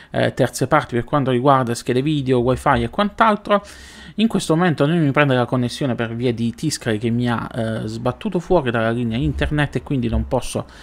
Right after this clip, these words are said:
mostrarvi il selettore, il classico selettore che vi consente di installare il supporto per, eh,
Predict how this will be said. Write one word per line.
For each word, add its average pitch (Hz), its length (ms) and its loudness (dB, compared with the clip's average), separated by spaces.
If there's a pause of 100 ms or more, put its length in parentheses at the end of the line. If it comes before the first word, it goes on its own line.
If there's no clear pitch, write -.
(300)
mostrarvi 127 540 2
il 120 80 -4
selettore, 117 720 2
il 123 160 -4
classico - 400 0
selettore 117 540 -2
che 117 200 0 (420)
vi 180 140 2
consente 143 720 2
di 151 280 -2
installare 127 880 2
il 139 80 0
supporto - 720 0
per, 113 220 -2
eh, 117 380 -2